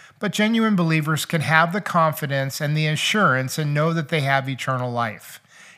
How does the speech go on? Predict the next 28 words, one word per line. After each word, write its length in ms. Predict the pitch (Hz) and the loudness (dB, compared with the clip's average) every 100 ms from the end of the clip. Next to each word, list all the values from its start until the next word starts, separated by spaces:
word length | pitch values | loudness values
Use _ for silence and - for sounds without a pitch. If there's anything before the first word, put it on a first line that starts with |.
| _ | _
If 200 | 143 - | -6 0
you 140 | 175 | 4
are 140 | 185 190 | 4 2
saved, 680 | - 202 196 123 123 117 - | 0 0 2 2 0 -6 -4
you 220 | 147 143 | 0 2
are 140 | 131 | 0
saved 420 | 120 - 135 135 | 0 0 0 0
forever. 640 | - 143 127 139 120 95 - _ _ _ _ - - - | -2 -2 2 2 0 -8 -14 _ _ _ _ -20 -20 -18
So 160 | - | -6
how 120 | 196 277 | 0 0
do 100 | 269 | 0
you 100 | 240 | 4
know 260 | 190 185 | 6 6
if 180 | 165 - | 4 0
you're 120 | 139 | -4
saved? 640 | - 160 131 110 92 - - _ _ _ | -2 0 0 0 -10 -20 -20 _ _ _
Well, 80 | - | 0
let 80 | 214 | 0
me 100 | 233 | 2
share 360 | - - 180 151 | 0 4 2 2
four 320 | - 180 170 | 0 0 2
witnesses 840 | 156 185 175 139 - 131 123 113 | 0 0 0 0 0 -2 -2 -6
with 320 | 127 123 113 | -4 -4 -4
you. 300 | 123 120 165 | -6 -4 -2
Number 300 | 160 156 151 | 0 0 0
one, 300 | 147 147 151 | 0 2 2
the 60 | 147 | 2
witness 720 | 127 156 196 170 143 135 - | 0 0 0 -2 0 0 -4